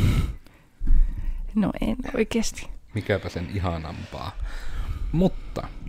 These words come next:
Speaker 2: tämä aihe on nytten, niin kuin, puhuttanut aika monellakin tavalla. Elikkä varmaan ehkä voi miettiä, niin kuin, meidän, meidän puolelta, että on ollut nytten sekä tätä, että kun on, ö, chat G P T:tä on,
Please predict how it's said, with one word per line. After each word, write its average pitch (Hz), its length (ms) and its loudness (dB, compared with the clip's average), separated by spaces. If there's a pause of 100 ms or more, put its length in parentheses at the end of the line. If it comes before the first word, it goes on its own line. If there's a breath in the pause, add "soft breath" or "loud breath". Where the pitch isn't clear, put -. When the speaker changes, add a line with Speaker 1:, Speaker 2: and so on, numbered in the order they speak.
(300)
Speaker 2:
tämä 160 380 4 (120)
aihe 127 360 4
on 101 200 2
nytten, 98 380 2
niin 98 120 2
kuin, 98 260 2 (280 loud breath)
puhuttanut 123 560 2
aika 90 180 -4
monellakin 131 720 2
tavalla. 110 540 4 (460 soft breath)
Elikkä 101 640 2 (220)
varmaan 98 420 2
ehkä - 200 2
voi 95 120 6
miettiä, 95 340 2
niin 92 140 2
kuin, 95 100 0
meidän, 104 520 4 (120)
meidän 113 340 8
puolelta, 90 440 6
että 87 200 -2
on 92 100 2
ollut 92 200 0
nytten 90 220 -2
sekä 95 300 2
tätä, 87 320 2
että 85 220 -4
kun - 160 -6
on, 85 260 -4 (520 soft breath)
ö, 92 240 2
chat 120 220 8
G - 100 -10
P 92 420 4
T:tä 87 320 0
on, 87 280 -2